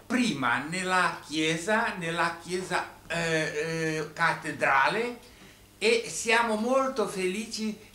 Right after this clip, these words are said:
che abbiamo potuto entrare. E questa chiesa è stata occupata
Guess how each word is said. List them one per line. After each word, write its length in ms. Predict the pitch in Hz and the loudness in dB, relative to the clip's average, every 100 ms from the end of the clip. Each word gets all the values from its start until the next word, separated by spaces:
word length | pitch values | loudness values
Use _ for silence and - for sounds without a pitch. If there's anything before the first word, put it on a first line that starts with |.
| - | -20
che 480 | - 226 226 - - - | -4 2 2 2 -14 -2
abbiamo 600 | 190 196 170 185 214 208 | 0 2 2 2 4 0
potuto 640 | 180 160 196 208 208 185 - | -2 -6 -6 -6 -4 -4 -2
entrare. 720 | 165 156 151 143 - - - - - - - - - - - - - | -4 -2 0 0 0 -4 -14 -20 -20 -20 -20 -20 -20 -20 -20 -20 -8
E 440 | - 254 240 - - - - - - - - - - - | 2 4 4 0 -18 -20 -20 -20 -20 -20 -20 -20 -20 -12
questa 500 | - 269 254 - - | -4 -2 0 0 0
chiesa 880 | - 233 220 143 127 147 170 208 - - - - _ _ - | -2 2 4 4 2 2 2 0 -8 -20 -20 -20 _ _ -10
è 460 | - 226 233 226 - - _ _ - - - - - - - - - - - - | 2 4 4 2 -6 -20 _ _ -20 -20 -20 -20 -20 -20 -20 -20 -20 -20 -20 -14
stata 560 | - - 262 269 254 | -8 2 2 4 4
occupata 960 | 226 214 196 - 220 226 - 214 214 | 4 2 -6 -2 -2 -2 0 0 0